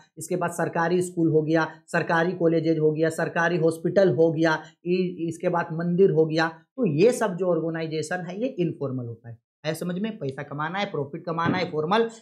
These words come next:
पैसा नहीं कमाना है informal। अब ये जो formal organization होता है, ये objective orientated होता है। क्या होता है भाई? objective orientated। ये objective को जो है पहले से वो एक, एक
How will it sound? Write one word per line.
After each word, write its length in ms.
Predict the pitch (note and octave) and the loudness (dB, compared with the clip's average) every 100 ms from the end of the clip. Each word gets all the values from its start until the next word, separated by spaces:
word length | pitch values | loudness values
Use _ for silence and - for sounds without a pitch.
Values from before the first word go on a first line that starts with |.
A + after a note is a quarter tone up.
| _ | _
पैसा 260 | D#3 D3+ E3+ | 2 2 2
नहीं 160 | E3 | -2
कमाना 340 | D#3+ D#3 D#3 F#3 | -2 -2 -2 -4
है 80 | D#3+ | -6
informal। 400 | C3 B2 A#2+ A#2 _ - | -6 -8 -12 -14 _ -2
अब 260 | F#3 C3 - _ - | 0 0 -6 _ 0
ये 80 | G#3+ | 4
जो 100 | B3+ | 4
formal 440 | B3+ F#3+ G3+ C4+ | 6 6 6 8
organization 720 | A#3+ G#3+ G#3+ G#3 F3+ F3+ G3+ | 6 6 6 4 4 2 2
होता 280 | F3+ D3+ D#3+ | 0 0 2
है, 400 | D#3+ A3+ A3+ - _ D#3 | 4 4 2 -10 _ -2
ये 440 | D#3+ A3+ B3+ - | 6 6 6 2
objective 640 | F#3 E3+ D3+ G3+ - C4+ A#3 | 2 2 2 0 2 0 2
orientated 760 | G#3 G3+ G3 G3 F#3+ F3+ F#3 D#3+ | 4 6 6 6 2 4 4 6
होता 240 | D3+ D3+ | 6 4
है। 200 | A#2 A2+ | 0 -4
क्या 320 | - _ E3+ | -12 _ 0
होता 220 | F3+ F3+ | 0 2
है 60 | F#3 | 4
भाई? 260 | G3+ B3+ - - _ F3+ | 6 4 2 -10 _ 0
objective 540 | E3 F3+ F3+ B3 B3 | 2 0 0 0 2
orientated। 760 | F#3 F3 F3 E3 D3+ C#3 A#2+ - _ - | 4 4 4 4 0 0 -4 -10 _ -2
ये 140 | D#3+ A3+ | 2 4
objective 600 | F#3 D#3+ F3+ F3+ B3+ A3 - | 4 2 2 0 -2 -6 -2
को 100 | F#3 | -2
जो 140 | F3 | 0
है 140 | E3 G#3 | -2 -2
पहले 440 | G3+ F3 G3 A#3+ | -2 -2 2 2
से 200 | A#3+ A3+ | 4 2
वो 240 | A3 A3 F#3 | 2 -2 -6
एक, 160 | F3+ - | -10 -10
एक 140 | E3+ | -12